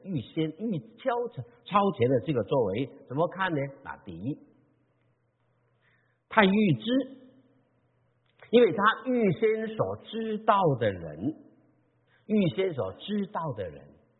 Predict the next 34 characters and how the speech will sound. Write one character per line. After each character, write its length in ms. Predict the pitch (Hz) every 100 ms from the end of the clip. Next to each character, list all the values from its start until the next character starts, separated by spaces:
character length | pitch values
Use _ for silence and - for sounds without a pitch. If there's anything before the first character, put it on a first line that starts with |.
| _ _ _ _
他 120 | - 196
认 280 | 202 220 131
识 280 | - 185
我 160 | 170 92
们， 360 | 71 76 87 123 _ _ _
他 160 | 160 160
知 360 | - - 185 170
道 140 | 160
我 200 | 131 78
们， 160 | 71 67 71 92 _ _ _ _ _ _ _
他 120 | 220
非 320 | 220 254 247
常 100 | 175 180 196
了 140 | 143 147 233
解 80 | 165 120
明 340 | 117 123 185
白 180 | 151 117
人 520 | 151 156 110 95 131
的 80 | 147 104
需 540 | - - - 139 135
要。 100 | 139 - - _ _ _ _ _ _ _ _ _ _ _
你 160 | 151
做 160 | 185 254 190 131
好 200 | 117 90
他 200 | 107 165
知 180 | 151 156
道； 180 | 156 143
你 120 | 110
做 160 | 113 190
坏 360 | - 208 180
他 180 | 123 147
也 160 | 139 82
知 180 | - 120
道， 200 | 107 90